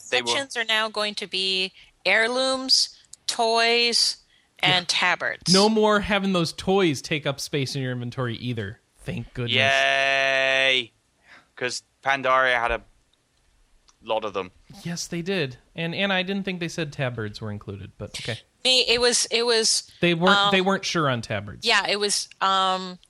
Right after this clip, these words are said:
Speaker 2: it was heirlooms, toys, and maybe tabards is
Speaker 3: Yeah.
Speaker 2: the way that the,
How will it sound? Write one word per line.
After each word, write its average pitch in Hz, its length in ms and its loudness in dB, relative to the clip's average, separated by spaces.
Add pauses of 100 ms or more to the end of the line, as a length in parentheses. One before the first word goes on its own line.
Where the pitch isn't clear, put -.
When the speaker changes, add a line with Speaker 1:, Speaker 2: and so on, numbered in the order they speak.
(340)
Speaker 2:
it 185 80 -2
was 180 340 -2 (320)
heirlooms, 254 500 2
toys, 220 380 2
and 185 80 -2
maybe 175 240 0
tabards - 500 -6
is 143 200 -4
Speaker 3:
Yeah. - 80 -20
Speaker 2:
the 147 100 -4
way 143 240 -6
that 143 240 -8
the, 131 340 -6